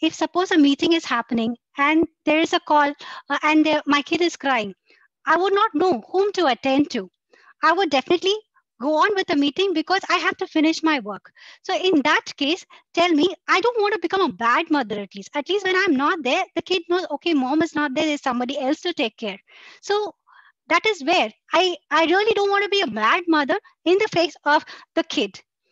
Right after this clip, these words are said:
So at least that I'm saved. The second thing is that all of us, how much ever we talk to our family ba-, way back in India, okay, we talk to them, we do video conferencing, we talk, uh, uh,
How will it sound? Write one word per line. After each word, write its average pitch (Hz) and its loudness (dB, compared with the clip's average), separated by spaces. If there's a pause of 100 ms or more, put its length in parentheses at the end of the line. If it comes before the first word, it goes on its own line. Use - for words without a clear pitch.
(100)
So 339 0
at 302 -4
least 403 0
that 311 2
I'm 311 2
saved. 196 -8 (300)
The 339 -2
second 494 0
thing 381 2
is 294 -2
that 202 -2 (1400)
all 392 4
of - -2
us, 330 0 (240)
how 349 2
much 392 2
ever 415 -2
we 359 0
talk 302 0
to 330 -4
our 320 4
family 247 -2
ba-, 247 0
way 294 -2
back 294 -4
in 277 -2
India, 214 -6 (400)
okay, 359 -2
we 349 0
talk 320 0
to 359 0
them, 320 2
we 311 2 (220)
do 311 0
video 277 0
conferencing, 311 0
we 294 -4 (160)
talk, 285 0
uh, 254 0 (280)
uh, 262 0